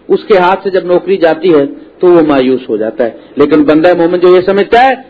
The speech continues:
ان ڈگریوں کو آگ لگے، ان سے زیادہ کوالیفکیشن والے،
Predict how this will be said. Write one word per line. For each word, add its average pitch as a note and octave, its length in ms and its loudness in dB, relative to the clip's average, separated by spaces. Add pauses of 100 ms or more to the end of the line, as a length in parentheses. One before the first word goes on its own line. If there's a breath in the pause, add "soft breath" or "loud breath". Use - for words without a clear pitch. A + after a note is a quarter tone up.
ان G3 180 -4
ڈگریوں F#3 480 -2
کو F#3 180 2
آگ F3 140 0
لگے، E3+ 280 0
ان G3 220 2
سے A3 240 2
زیادہ F3+ 460 0
کوالیفکیشن G3+ 640 -2
والے، F3+ 280 0